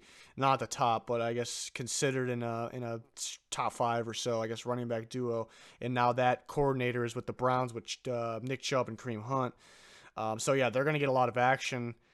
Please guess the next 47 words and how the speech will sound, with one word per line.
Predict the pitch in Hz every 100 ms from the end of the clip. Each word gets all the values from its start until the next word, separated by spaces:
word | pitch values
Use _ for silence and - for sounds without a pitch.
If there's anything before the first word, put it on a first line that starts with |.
| _ _ _ -
And | 123 123
then | 127 127 127 123 - - - - - _ -
the | 147
thing | 220 262
with |
the | 185
Broncos | 151 151 175 156 143 135 127
is, | 139 123
though, | 139 135 131 127 123 - _ _
I | 127 147
think | 233 185
Melvin | 170 170 160
Go-, | 135 160
or, | 147 131
yeah, | 135 135
what | 127
the | 123
Broncos | - 143 143 120 120
do, | 143
I | 147
think | 240 196
Melvin | 156 143 139
Gordon | 151 135
plays | - 139
a | 120
lot | 117 113 123 131 135 131
better | 135 131 120 113 _ _ _ _
this | - 127 147 -
year | 143
than, | 131 127 113
I |
think | 160
he | 202
was | 156 127
off | 139 135
his | 113
game | 127 123 117
last | 104 104 113
year. |
A | 107
lot | 127
of | 131
fumbles, | - 147 139 139 139 131
looked | 139 135
a |
little | 139 123
rusty. | 127 143 - 143 139 135